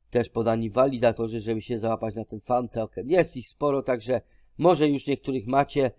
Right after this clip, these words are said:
także warto sobie sprawdzić. I tutaj, y, provide liquidity, czyli dla jakich, y, dla jakich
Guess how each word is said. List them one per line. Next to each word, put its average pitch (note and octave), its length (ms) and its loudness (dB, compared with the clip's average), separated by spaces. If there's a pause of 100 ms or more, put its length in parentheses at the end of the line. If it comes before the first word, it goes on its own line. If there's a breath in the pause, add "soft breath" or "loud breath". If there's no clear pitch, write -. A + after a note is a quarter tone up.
(140)
także A#2+ 300 0
warto B2+ 340 2
sobie G#2+ 220 -14
sprawdzić. B2 720 0 (1160)
I B2+ 200 -6
tutaj, B2 560 4 (440)
y, F#2+ 40 -8
provide C3+ 520 2
liquidity, C#3 840 -2
czyli C#3 280 -6
dla B2+ 160 0
jakich, B2 380 -2
y, C3 440 -2
dla A#2+ 160 0
jakich C3+ 380 -2